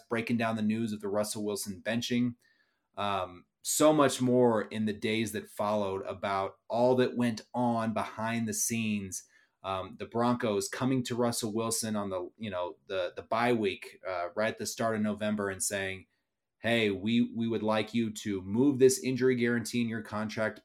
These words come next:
back." Um, and, and, and the Broncos saying that that was, uh, just part of a negotiation. Wilson and his camp saying, "Hey, we felt like this was a threat that you were gonna bench us."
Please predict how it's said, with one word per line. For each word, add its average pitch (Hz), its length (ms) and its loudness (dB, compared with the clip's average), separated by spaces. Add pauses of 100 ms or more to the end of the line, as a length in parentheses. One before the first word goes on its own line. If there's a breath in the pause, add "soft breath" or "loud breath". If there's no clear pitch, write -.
back." 98 420 -4 (400)
Um, 92 560 -4 (420 soft breath)
and, 101 540 -2
and, 95 320 -4
and 92 240 -8
the 82 60 -18
Broncos 135 440 4
saying 120 220 2
that 107 120 -2
that 117 140 2
was, 107 300 -4
uh, 101 220 -6 (120)
just - 220 -8
part 123 180 2
of 120 80 4
a 123 60 4
negotiation. 120 960 2 (420)
Wilson 123 460 4
and 101 100 0
his 127 180 0
camp 113 280 -2
saying, 110 300 -2
"Hey, 107 340 -2
we 123 140 0
felt 120 260 0
like 101 160 -2
this - 180 -6
was 95 140 -10
a 92 60 -4
threat 117 380 -2
that - 180 -6
you 120 60 0
were 110 80 -2
gonna 104 180 -4
bench 107 320 -4
us." 90 360 -4